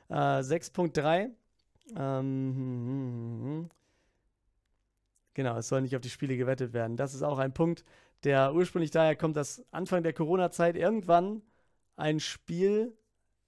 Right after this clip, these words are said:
auf irgendeiner Webseite f-, aufgetaucht ist. Und das Ergebnis war ja bekannt. Ich glaube nicht, dass es viele mitbekommen haben, aber ich hab's mitbekommen dadurch, dass ausländische Leute in den Channel kamen und meinten, „Wie ist das Spiel ausgegangen?“ Dann hab ich erstmal gerafft, okay, da wird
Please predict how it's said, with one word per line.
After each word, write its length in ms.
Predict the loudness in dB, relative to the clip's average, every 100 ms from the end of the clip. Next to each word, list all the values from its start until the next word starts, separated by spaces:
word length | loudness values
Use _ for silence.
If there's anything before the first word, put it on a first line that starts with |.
| _ _ -2
auf 180 | 0 2
irgendeiner 400 | 0 2 0 0
Webseite 380 | 0 0 0
f-, 260 | -4 -10 -14
aufgetaucht 680 | -6 -4 -4 -4 -2 -2 -2
ist. 300 | -4 -4 -18 _ _ -4
Und 80 |
das 160 | -2 0
Ergebnis 340 | 0 0 0
war 100 | 2
ja 120 | 2 2
bekannt. 420 | -4 -2 -2 -4
Ich 140 | -8
glaube 240 | -2 -2 -2
nicht, 180 | -2
dass 80 | -2
es 140 | -4 -6
viele 180 | -4
mitbekommen 500 | -4 -4 -4 -2 2
haben, 160 | 2 2
aber 140 | 0
ich 100 | 0
hab's 160 | -2 -4
mitbekommen 440 | -10 -8 -4 0
dadurch, 240 | 2 2 0
dass 260 | -4 -6 -16 _ _ _ _ _
ausländische 640 | -2 -2 2 0 2 2
Leute 640 | 4 6 4 4 0 0 -10 _
in 120 | -2 0
den 120 | 0
Channel 320 | 0 0 0
kamen 260 | 0 0 0
und 100 | 2
meinten, 280 | 2 2
„Wie 100 | -4
ist 120 | -4 -2
das 100 | -4
Spiel 200 | 0 2
ausgegangen?“ 640 | 2 2 0 0 0 -6 _ _ -12
Dann 120 | -4
hab 80 | -2
ich 80 | -2
erstmal 280 | -4 -2 -2
gerafft, 320 | -2 -2 -4
okay, 240 | -4 -2
da 140 | -2 -2
wird 340 | -4 -8 -20